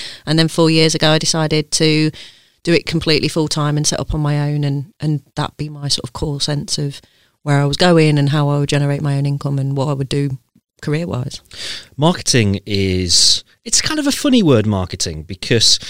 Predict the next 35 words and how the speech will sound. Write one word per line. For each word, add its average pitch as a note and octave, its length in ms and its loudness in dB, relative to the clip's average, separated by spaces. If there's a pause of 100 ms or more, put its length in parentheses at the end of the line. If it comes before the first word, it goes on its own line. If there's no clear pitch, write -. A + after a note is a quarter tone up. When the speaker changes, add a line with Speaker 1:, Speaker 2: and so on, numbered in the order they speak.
(260)
Speaker 2:
what D3+ 280 4
it - 140 2
kind D3+ 220 4
of B2+ 100 4
meant B2+ 560 4
when A#2 180 4
I C3 140 6
first A2+ 260 2
started G2 300 -2
working G2+ 340 -2
kind F#2+ 160 -4
of F#2 80 -4
twenty G2 320 -4
years G2+ 220 0
ago G2+ 220 0
and F#2+ 100 0
what G2 140 -2
it F2 60 -8
means F#2 280 0
now G2 220 0
seems F#2+ 300 0
to - 40 -2
have F2+ 80 -4
changed G2+ 480 -2
quite G2 280 -6
a F#2+ 60 -8
lot. G#2+ 480 2 (400)
And, G2+ 600 0
um, F#2+ 400 0
you G#2+ 40 -6
know, G2 80 -2
I F#2 60 -2
see B2 180 2
kind G#2 260 0
of, F#2+ 180 -2